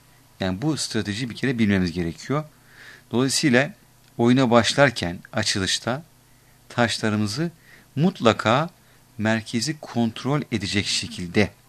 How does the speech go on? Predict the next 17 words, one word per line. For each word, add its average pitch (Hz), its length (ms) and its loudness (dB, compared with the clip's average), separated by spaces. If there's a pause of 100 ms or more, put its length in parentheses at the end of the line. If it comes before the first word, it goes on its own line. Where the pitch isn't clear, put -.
(640)
oyuna 101 240 2
sokmamız 117 500 -6
ve 113 60 4
geliştirmemiz 87 640 -2
gerekiyor. - 540 -14 (760)
Merkezi 139 480 2
kontrol 175 500 0
etmek 117 460 0
demek, 151 380 -2 (480)
merkezdeki 117 720 0
o 117 120 0
dört 143 220 2
karenin 110 400 2
içine 131 280 -2
girmek 110 420 2
demek 135 420 0
değil. 82 200 -6